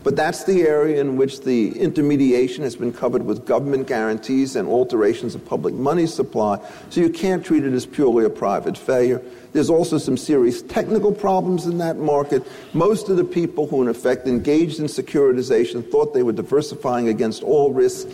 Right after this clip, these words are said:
That turns out to be wrong. There are many risks which are systemic and for which securitization and partition of assets doesn't work.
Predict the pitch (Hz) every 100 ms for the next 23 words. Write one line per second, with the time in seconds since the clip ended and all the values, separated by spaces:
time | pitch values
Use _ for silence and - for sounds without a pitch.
0 | - - 156 165 - 185 151 151 139 -
1 | 120 113 92 135 147 147 147 139 - -
2 | 131 131 131 156 165 143 147 - 135 113
3 | 110 123 - 151 151 143 - 107 113 -
4 | 120 113 127 - - - 123 170 143 139
5 | - 131 131 131 113 - 101 - 131 -
6 | 107 110 110 - 95 - 92 90 - 151
7 | 170 165